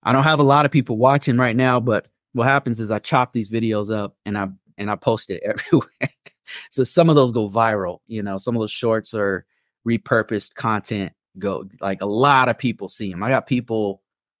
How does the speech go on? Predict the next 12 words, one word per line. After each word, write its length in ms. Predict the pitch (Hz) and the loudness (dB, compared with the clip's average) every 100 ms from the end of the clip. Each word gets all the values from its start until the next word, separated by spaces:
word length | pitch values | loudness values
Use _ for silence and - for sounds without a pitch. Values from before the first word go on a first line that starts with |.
| _ _ - | _ _ -6
from 200 | 113 104 | -4 -2
old 280 | 123 117 95 | 0 0 0
jobs 380 | 117 139 135 135 | 2 2 4 4
I 60 | |
was 200 | 131 123 | 2 2
at, 280 | 127 127 123 | 2 0 0
people 280 | 139 139 123 | -2 -2 -4
from 420 | - 110 98 95 _ _ _ 101 98 _ _ _ _ | -4 -2 -2 -6 _ _ _ -20 -20 _ _ _ _
when 220 | - 110 120 | -8 -2 -2
I 100 | 110 | -2
grew 300 | 117 143 131 | 2 4 6
up 300 | 143 143 | 4 0